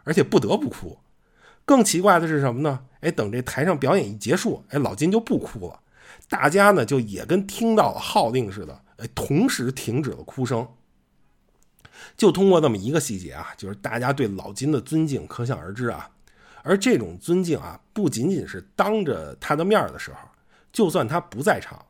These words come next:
就是大家对他也是有着这个万分的尊敬。比如后来有一次啊，作者就去他所在的这个政府部门的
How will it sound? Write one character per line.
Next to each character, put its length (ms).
就 140
是 60
大 140
家 140
对 220
他 240
也 200
是 160
有 160
着 120
这 100
个 80
万 300
分 180
的 100
尊 240
敬。 120
比 80
如 60
后 120
来 100
有 160
一 60
次 140
啊， 220
作 180
者 140
就 140
去 200
他 280
所 240
在 160
的 120
这 120
个 80
政 180
府 120
部 180
门 200
的 120